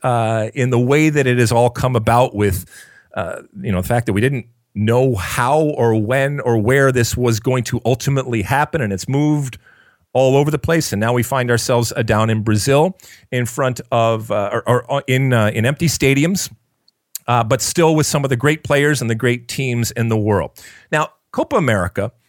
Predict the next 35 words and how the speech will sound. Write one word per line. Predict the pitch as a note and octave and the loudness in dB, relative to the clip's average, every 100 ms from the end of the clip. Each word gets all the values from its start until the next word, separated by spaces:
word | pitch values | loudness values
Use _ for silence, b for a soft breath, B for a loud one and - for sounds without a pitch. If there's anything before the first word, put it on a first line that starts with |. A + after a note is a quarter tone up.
| _ _ | _ _
you | D3 | -8
know, | |
oftentimes | D#3+ F3+ A3 E3+ D3+ C#3 | -2 -2 -2 -2 -2 -2
we'll | |
talk | B2+ D3 B2+ | -2 0 0
here | C3+ A#2+ | -2 -2
in, | G2+ - | -2 -4
in, | A2 G#2 | -6 -4
in | G#2+ | -6
the | G2+ | -4
United | G#2 G2+ | -2 -4
States, | - A2+ F#2+ - - | -2 -2 -2 -8 -8
uh, | G#2 F2 | -6 -4
about | F#2+ F#2 F#2+ E2+ _ | -4 -2 -2 -2 _
concacaf | - G#2+ - - - D2 D2 | -4 -4 -4 -6 -4 -4 -4
and | F2+ | -6
what | A#2+ | -6
<laughs> | - - | -4 -4
concacaf | A#2+ - - - A2+ F#2+ | -4 -6 -10 -4 -2 -2
is | G#2+ F2+ | -4 -4
and | E2 | -6
concacaf | - A#2+ B2 A#2 A#2+ A2+ | -4 -4 -4 -4 -4 -2
after | A2 G#2+ G2+ | -4 -4 -6
dark. | F2+ E2 - B B - | -4 -6 -8 B B -12
Co-, | D4 _ | -12 _
Copa | - C4 | -2 0
America, | G#3+ G3+ G#3 F3 D#3 - - | 0 2 2 2 0 0 -4
uh, | C#3 | -4
you | C#3+ | 0
know, | |
has | B2 C#3 | 0 0
a | C3 | 0
lot | B2 D3+ | 2 2
of | D3+ B2+ | 2 2
its | A2+ - | -2 -4